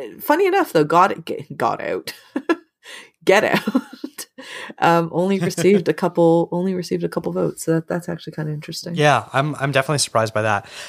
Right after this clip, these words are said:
Speaker 2: Uh, shout out to Orla Smith from, uh, Seventh Row, who was the only person who had Jeanne Dielman on her list.
Speaker 1: Nice.
Speaker 2: Um, that movie only got one vote for, for ours.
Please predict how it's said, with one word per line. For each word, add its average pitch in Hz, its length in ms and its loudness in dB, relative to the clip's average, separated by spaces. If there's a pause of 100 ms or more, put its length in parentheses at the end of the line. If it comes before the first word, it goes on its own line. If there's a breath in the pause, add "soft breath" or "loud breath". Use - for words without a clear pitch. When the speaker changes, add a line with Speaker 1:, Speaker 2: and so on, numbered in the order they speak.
(140)
Speaker 2:
Uh, 117 420 4
shout 190 360 4
out 208 200 2
to 160 380 2
Orla 156 340 4
Smith 139 440 2
from, 117 460 -2
uh, 113 140 4
Seventh 127 460 0
Row, 120 240 2
who 131 120 -2
was 123 140 0
the 135 180 -6
only 139 300 0
person 131 380 0
who 131 60 -2
had 117 120 0
Jeanne 120 260 -2
Dielman 117 380 2
on 107 120 0
her 110 140 -4
list. 113 440 -2
Speaker 1:
Nice. 110 320 2
Speaker 2:
Um, 110 220 -4 (120)
that 117 240 -6
movie 120 240 0
only 117 160 0
got 127 140 2
one 147 160 2
vote 165 260 2
for, 101 300 -2
for 110 180 2
ours. 104 340 2